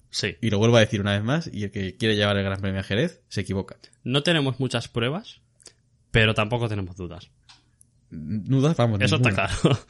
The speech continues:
Speaker 1: <laughs> eso está claro.
Speaker 2: Y en cuanto a los accesos, quiero decir una cosa: que hay gente que se queja de que
Speaker 1: Se ha
Speaker 2: todo iba
Speaker 1: quejado
Speaker 2: muy
Speaker 1: mucho.
Speaker 2: lento,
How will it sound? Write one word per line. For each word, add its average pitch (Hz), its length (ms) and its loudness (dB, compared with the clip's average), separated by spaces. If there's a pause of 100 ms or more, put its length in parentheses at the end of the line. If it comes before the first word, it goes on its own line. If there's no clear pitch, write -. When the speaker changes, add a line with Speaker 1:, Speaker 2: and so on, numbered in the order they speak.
Speaker 1:
<laughs> - 180 -14
eso 123 140 2
está 117 160 -2
claro. 95 260 -4 (400)
Speaker 2:
Y 123 160 2
en 117 60 4
cuanto 113 280 2
a 104 140 4
los 104 140 -2
accesos, 139 520 -2 (140)
quiero 107 160 2
decir 113 220 2
una 98 160 -2
cosa: 113 240 0
que 104 80 -2
hay 92 80 0
gente 104 260 -2
que 104 80 -4
se 95 160 -2
queja 101 300 0
de 95 100 0
que 90 300 -4
Speaker 1:
Se 87 80 -4
ha - 20 -4
Speaker 2:
todo - 140 -2
iba 107 80 2
Speaker 1:
quejado 101 80 2
Speaker 2:
muy 98 100 2
Speaker 1:
mucho. 135 140 6
Speaker 2:
lento, 147 420 0